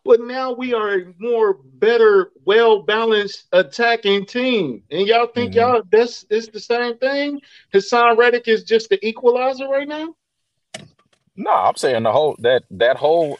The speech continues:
Speaker 2: uh, eight defensive linemen. <laughs> Like, they got eight,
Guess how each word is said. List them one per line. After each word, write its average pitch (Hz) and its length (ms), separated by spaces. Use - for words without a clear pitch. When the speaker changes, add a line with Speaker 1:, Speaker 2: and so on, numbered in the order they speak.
Speaker 2:
uh, 135 480
eight 165 300
defensive 165 540
linemen. 147 500
<laughs> 170 160
Like, 139 280
they 160 140
got 165 280
eight, 165 220